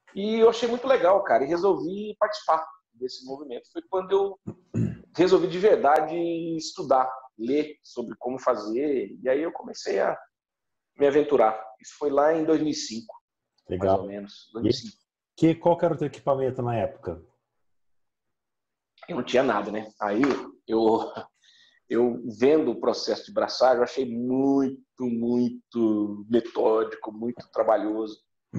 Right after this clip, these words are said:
Speaker 1: Aí eu, eu, eu tinha visto há algum tempo, eu, nessas minhas buscas por informações, porque hoje até tem coisa mais fácil na internet, mas quando, ah, parece que é, faz muito tempo, mas foi ontem,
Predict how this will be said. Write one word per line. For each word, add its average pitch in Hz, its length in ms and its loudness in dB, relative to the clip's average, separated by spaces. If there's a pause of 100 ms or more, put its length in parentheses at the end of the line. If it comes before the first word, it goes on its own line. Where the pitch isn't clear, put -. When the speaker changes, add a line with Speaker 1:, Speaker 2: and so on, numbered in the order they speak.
(460)
Speaker 1:
Aí 117 260 2
eu, 131 180 8
eu, 123 280 2
eu 123 100 0
tinha 135 180 2
visto 120 260 -6
há 104 220 -2
algum 104 320 -6
tempo, 120 300 -2
eu, 104 320 -6
nessas 107 320 -6
minhas 101 260 -2 (440)
buscas 123 360 -2
por - 140 -6
informações, 104 560 0 (440)
porque 135 200 0
hoje 165 180 6
até - 180 2
tem 202 320 -2
coisa 147 460 4 (500)
mais 139 300 0
fácil 123 340 0
na 104 60 -10
internet, 101 320 -8
mas 104 160 -10
quando, - 180 -6
ah, - 400 -2
parece - 280 2
que 170 80 0
é, 113 260 4
faz 107 180 0
muito 120 220 -6
tempo, 143 260 2
mas 110 420 -10
foi 127 140 0
ontem, 151 400 2